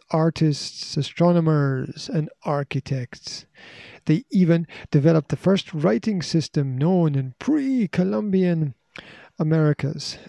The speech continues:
So th-, there's a mix there. I mean, I imagine that they had, um, an, an intellectual elite, but as happens with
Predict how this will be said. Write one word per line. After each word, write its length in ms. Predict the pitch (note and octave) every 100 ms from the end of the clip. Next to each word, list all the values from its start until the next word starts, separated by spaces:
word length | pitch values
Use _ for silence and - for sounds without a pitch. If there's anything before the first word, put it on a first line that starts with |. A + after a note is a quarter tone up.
| -
So 340 | - A#3 A#3
th-, 220 | A3 B3
there's 220 | A#3+ C#4 G#3
a 60 |
mix 400 | B3+ D4 - -
there. 240 | - F3+ D#3
I 80 | D#3+
mean, 140 | G#3+
I 120 | A#3+
imagine 380 | B3+ A#3+ G3+ G#3
that 200 | F#3 D#3+
they 320 | F#3 F3 E3 C#3 _ _
had, 400 | - C3+ E3 - - - - -
um, 280 | E3 D3+ C3 - - -
an, 300 | F3+ D3+ C#3 - -
an 140 | D#3+ -
intellectual 840 | F#3+ E3 E3+ F3 - D#3 D3 C#3 - - - _
elite, 400 | - D#3 E3 F3 -
but 220 | E3+ - - - - - _ _ _ _
as 260 | - G#3 G#3+
happens 600 | E3+ A3+ - G3+ D#3+ -
with 520 | D#3+ C#3+ - - -